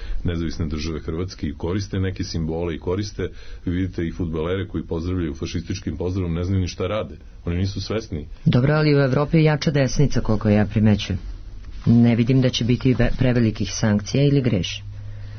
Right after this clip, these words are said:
Speaker 1: U Evropi jača desnica, međutim videli ste da u Austriji nije pobedio desničarski p-, kandidat Slobodarske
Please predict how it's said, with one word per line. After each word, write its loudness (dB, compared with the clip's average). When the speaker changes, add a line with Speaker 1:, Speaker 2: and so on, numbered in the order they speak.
Speaker 1:
U 0
Evropi -2
jača -2
desnica, -4
međutim 0
videli -2
ste -4
da 0
u 0
Austriji -2
nije 0
pobedio -4
desničarski -6
p-, -6
kandidat -4
Slobodarske -4